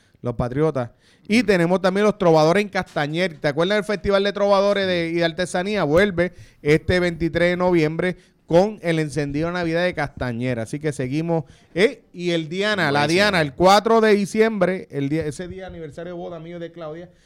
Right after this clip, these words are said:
Speaker 1: el cuatro de diciembre la Diana, el cinco en la parada, cinco de diciembre, y el siete y el ocho las fiestas de pueblo. Ah, mira, y, y nuevo, es una buena noticia,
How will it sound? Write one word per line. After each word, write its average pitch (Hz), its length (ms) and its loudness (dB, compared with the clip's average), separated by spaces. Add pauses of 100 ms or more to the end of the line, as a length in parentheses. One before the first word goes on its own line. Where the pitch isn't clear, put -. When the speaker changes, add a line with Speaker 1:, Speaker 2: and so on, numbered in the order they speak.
(140)
Speaker 1:
el 147 320 0
cuatro 160 300 0
de 175 40 2
diciembre 180 340 -2
la 156 140 0
Diana, 220 400 -2
el 165 260 -2
cinco 180 400 -2
en 185 80 4
la 175 140 2
parada, 180 460 0
cinco 160 320 -4
de 175 60 2
diciembre, 233 580 -2 (300)
y 180 180 2
el 160 120 4
siete 185 380 0
y 196 100 2
el 185 140 2
ocho 196 300 2
las 156 120 -4
fiestas 156 380 -6
de 147 140 -2
pueblo. 147 380 2
Ah, 196 220 4
mira, 180 220 -2
y, 123 120 -6 (220)
y 151 240 -4
nuevo, 170 360 -2
es 143 80 -6
una 170 120 -6
buena 180 220 -4
noticia, 170 460 -8